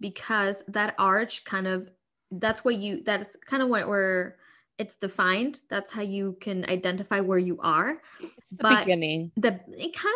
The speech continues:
Speaker 1: of the beginning, but, like, you got the discount mall and the others in a little bit. Like,
Speaker 2: Well, yeah, I guess.
Speaker 1: I mean, I guess the beginning is California.
Speaker 2: Yeah, it is California.
Speaker 1: California, um, which w-, w-,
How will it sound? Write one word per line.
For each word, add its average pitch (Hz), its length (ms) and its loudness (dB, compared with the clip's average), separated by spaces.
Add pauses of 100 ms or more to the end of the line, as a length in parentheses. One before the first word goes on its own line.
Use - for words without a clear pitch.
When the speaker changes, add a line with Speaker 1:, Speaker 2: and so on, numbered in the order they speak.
Speaker 1:
of 466 80 2
the 311 80 4
beginning, 214 400 2
but, 220 160 -2
like, 247 240 0
you 285 80 0
got 302 180 -2
the 294 80 -4
discount 240 480 -4
mall 185 180 -4
and 180 140 -4
the 180 60 -4
others 180 440 -4
in 202 60 -8
a 190 80 -8
little 185 180 -6
bit. 185 300 -6 (100)
Like, 196 300 -8 (100)
Speaker 2:
Well, 285 200 2 (100)
yeah, 285 400 6
I 277 100 6
guess. 196 460 4
Speaker 1:
I 277 60 2
mean, 330 240 4
I 311 80 2
guess 370 160 4
the 370 80 2
beginning 277 340 4
is 294 160 0
California. 185 960 0 (160)
Speaker 2:
Yeah, 156 200 6
it 135 80 2
is 117 140 -2
California. - 500 -10
Speaker 1:
California, 202 640 0 (400)
um, 190 400 2
which 220 340 2 (440)
w-, - 260 -8
w-, 190 180 -6